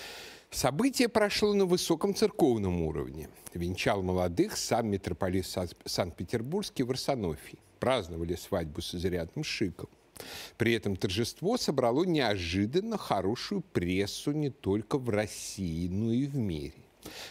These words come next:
Даже "Нью-Йорк Таймс" отписалась. Однако это мероприятие сопровождалось морем совершенно нечеловеческого,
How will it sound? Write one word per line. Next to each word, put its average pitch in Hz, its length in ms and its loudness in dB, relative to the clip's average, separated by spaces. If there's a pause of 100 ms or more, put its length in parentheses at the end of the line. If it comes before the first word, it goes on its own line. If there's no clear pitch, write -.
(100)
Даже 131 520 2
"Нью-Йорк 135 520 2
Таймс" 76 560 -4
отписалась. - 920 -12 (760)
Однако 135 380 2
это 175 180 0
мероприятие 143 840 2
сопровождалось 92 840 0
морем 139 560 2
совершенно 156 840 2
нечеловеческого, 117 1300 -2